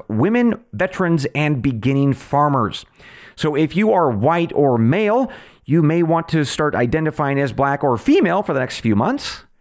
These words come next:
Okay, that was, that was, I'm getting sassy. Let's move on. So one other thing to note here. The money is coming from you, the taxpayer, yes, but also from the federal government's Commodity Credit Corporation. Now, by law,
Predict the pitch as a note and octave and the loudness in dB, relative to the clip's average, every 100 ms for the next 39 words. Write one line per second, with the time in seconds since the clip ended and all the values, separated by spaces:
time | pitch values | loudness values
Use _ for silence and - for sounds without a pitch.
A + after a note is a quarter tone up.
0 | _ _ - A#2+ C3+ A2+ A#2 B2+ A#2 - | _ _ -6 -6 -2 -2 0 -2 -6 -10
1 | - A2 C3+ - - D3+ F#3 E3+ D3 G2 | -6 -2 -2 -6 -6 -2 -2 -2 -4 -4
2 | - - A#2 A#2 G#2 - - _ - - | -6 -6 -4 -2 -2 -4 -8 _ -20 -20
3 | - - - - E3+ G#3 F#4 F4 B3+ G#3+ | -20 -20 -8 -4 2 2 2 2 0 0
4 | F3+ E3 D3 B2 G#2+ - - - - - | 0 0 -2 -2 -2 -4 -18 -20 -20 -20
5 | - - A2+ B2 F3+ G#3 E3+ - E3+ D3+ | -20 -10 -4 0 0 0 0 -2 -2 -2
6 | C#3+ - D#3 F3 C#3 A#2+ - C#3+ A#2 - | -2 -2 -2 0 0 0 -2 -2 -4 -4
7 | A2 G#2 G2 G2+ C3 A#2 - - - - | -2 0 -2 -2 -2 -2 -8 -20 -20 -4
8 | D3+ E3+ G3 D4+ G4+ - B3 A3+ - G#3+ | -2 2 4 4 2 0 0 0 0 -2
9 | F3+ D#3 C3 E3+ F3+ C#3 D3+ D3 C#3 - | 0 0 0 -2 0 0 -2 -2 -4 -8
10 | _ - B2+ C#3+ F3 F3+ E3+ C#3 - - | _ -6 -2 0 0 0 0 -2 -6 -4
11 | D#3+ D#3+ D#3 - C#3 B2 A#2 G#2+ - - | 0 0 -4 -4 -2 0 0 0 -4 -10
12 | _ _ - F2 E2+ G#2 G2 C3 C4 G#3+ | _ _ -10 -8 -2 -2 0 2 4 4
13 | D#3 | 2